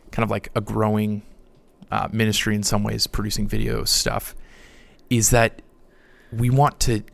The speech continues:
make this available for people, not through a paywall, make it for free. And Jake, you were mentioning that a little bit. I remember growing up, before I was able to get a credit card, thinking, "Oh man, I need to,"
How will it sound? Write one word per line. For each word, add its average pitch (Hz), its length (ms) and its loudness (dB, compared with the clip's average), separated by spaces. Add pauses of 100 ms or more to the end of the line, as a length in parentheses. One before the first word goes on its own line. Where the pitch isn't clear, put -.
(160)
make 107 240 -4
this - 200 2
available 104 400 -4
for - 120 -6
people, - 420 -2 (240)
not 107 400 -2
through 123 200 2
a 113 40 -2
paywall, - 540 -2 (500)
make 117 200 -2
it 113 60 -6
for - 140 -4
free. - 480 -8 (640)
And 113 320 2 (240)
Jake, 113 320 -4
you 113 60 -2
were 107 40 -2
mentioning 107 300 -4
that 107 120 -2
a 113 40 -4
little 107 200 -2
bit. - 240 -2 (640)
I 117 100 6
remember 123 480 4 (200)
growing 110 320 2
up, - 300 0
before 110 280 0
I 110 40 4
was 107 100 -2
able 107 160 -2
to 104 60 -2
get - 120 -2
a - 40 -8
credit - 280 -6
card, - 340 -4 (600)
thinking, 107 480 -2 (220)
"Oh 107 140 -4
man, 101 340 -8
I 117 120 -6
need 107 220 -6
to," 104 220 -4